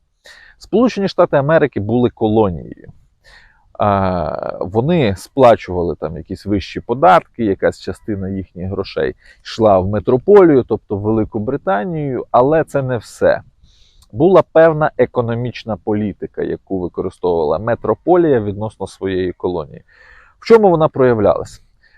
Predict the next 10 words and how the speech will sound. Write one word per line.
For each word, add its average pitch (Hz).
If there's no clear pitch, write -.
Вона 160
проявлялася 151
в -
тому, 156
що 110
колонію 143
робили 123
своїм 101
сировинним 92
придатком. -